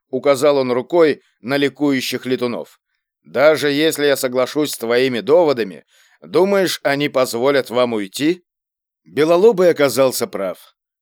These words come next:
Летуны и слышать не желали о том, чтобы отпустить людей куда бы то ни было. Предводитель их, высокий мускулистый летун с серыми, похожими на кляксы, разводами на крыльях, непреклонно заявил, что люди,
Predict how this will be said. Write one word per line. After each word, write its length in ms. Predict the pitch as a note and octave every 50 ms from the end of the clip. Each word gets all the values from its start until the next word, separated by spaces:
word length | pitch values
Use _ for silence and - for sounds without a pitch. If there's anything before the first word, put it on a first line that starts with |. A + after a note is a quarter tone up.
| _ _ -
Летуны 500 | - G2 C3+ D#3 E3 G3 G#3 A3 A3 G#3+
и 40 | F#3+
слышать 440 | - G3 A3 A3+ G3+ - F3+ A#2+
не 100 | A2 B2
желали 360 | A2+ - B2 B2+ C3+ C3 B2 A#2+
о 100 | A#2 A2+
том, 300 | - D3 D3+ D3+ C#3+ B2+
чтобы 300 | - B2+ A#2 A2+ A#2 A2+
отпустить 640 | - _ - A2+ A2+ - - - C3 C3+ - -
людей 480 | F#2+ G#2+ G#2+ F#2+ A2+ C3+ C3+ B2+ A2 - _ _ _ _ _
куда 320 | - C3 B2 A2 B2+ B2
бы 140 | A2+ A#2 A#2
то 140 | - A#2 A#2
ни 160 | A#2+ A#2 G#2
было. 300 | E2+ D#2 D2+ C2+ A#1+ A1+ _ _ _ _ _ _ _ _ _ -
Предводитель 760 | A2+ B2 B2+ A#2 A#2+ B2+ C3+ C3+ C3 D3+ D3+ D3 D3 C#3 C#3
их, 180 | B2+ A#2+ - _ _ _ _ _
высокий 580 | - F#2+ A#2 B2 - - D3+ D#3+ D#3+ C3+ C3 C3+
мускулистый 640 | C3 B2 - - A#2+ B2 C3 D3 D3 - - B2 B2
летун 460 | A#2+ B2 A#2+ - C#3+ D3+ C#3 A2+ - _ _ _
с 180 | - - - -
серыми, 440 | - A#2+ C#3+ D3+ C3+ C3 B2 A#2+ G#2
похожими 540 | - G#2+ G#2+ - - C#3 C#3 A#2+ C3 B2 A#2+
на 120 | A#2 A2+
кляксы, 400 | A2+ A#2+ C3 C#3 B2+ - - B2
разводами 540 | A#2+ A#2+ G#2+ G#2 G#2+ A#2+ C3+ C3+ B2 A#2 A2+
на 120 | G#2+ G#2
крыльях, 520 | - - B2+ D3 D3+ C#3 C3+ B2 A2 - _ _ _ _ _ _ _
непреклонно 760 | - F#2 B2+ C3+ - C#3+ D#3+ D#3 D#3+ F3 F#3 F#3+ F#3 F3+ E3
заявил, 640 | C#3+ B2 C#3+ D3+ D3 C#3+ C3+ B2+ C#3 D#3+ F3 D3+
что 260 | - - - C3+ B2
люди, 560 | A#2 A2+ A#2+ D3+ F3 F3+ C3+ B2 A2+ G2 -